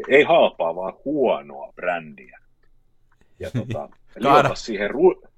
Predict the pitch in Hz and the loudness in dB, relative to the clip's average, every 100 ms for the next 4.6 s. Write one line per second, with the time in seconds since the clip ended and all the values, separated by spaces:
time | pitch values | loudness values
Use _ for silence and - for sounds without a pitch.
0 | _ - - - 180 135 - 113 113 101 | _ -20 -14 0 0 0 -6 -4 -4 -4
1 | 101 117 107 90 _ _ _ _ _ _ | -6 -4 -4 -10 _ _ _ _ _ _
2 | _ - - - - - - 147 131 120 | _ -20 -20 -20 -20 -20 -8 -6 -4 -8
3 | _ _ _ - 170 160 117 - 101 98 | _ _ _ -6 -6 -4 -8 -8 -8 -6
4 | 95 95 95 92 101 95 | -6 -8 -10 -6 -4 -4